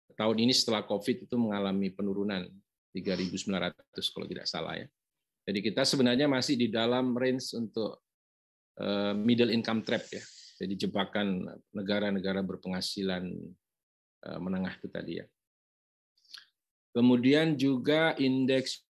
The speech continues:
human development atau indeks pembangunan manusia ini selama,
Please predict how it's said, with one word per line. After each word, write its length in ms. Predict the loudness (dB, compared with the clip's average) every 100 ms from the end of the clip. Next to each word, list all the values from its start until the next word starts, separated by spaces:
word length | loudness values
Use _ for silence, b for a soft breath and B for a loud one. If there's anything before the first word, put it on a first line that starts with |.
| _ _
human 240 | 0 2 2
development 640 | 0 -2 -2 -2 -4 -4 -4
atau 80 | -4
indeks 180 | -4 -4
pembangunan 320 | -2 -2 0 -2 -2
manusia 560 | -2 -2 -2 -2 -2 -6 _ _
ini 240 | -6 -4
selama, 640 | -2 -2 0 0 0 -2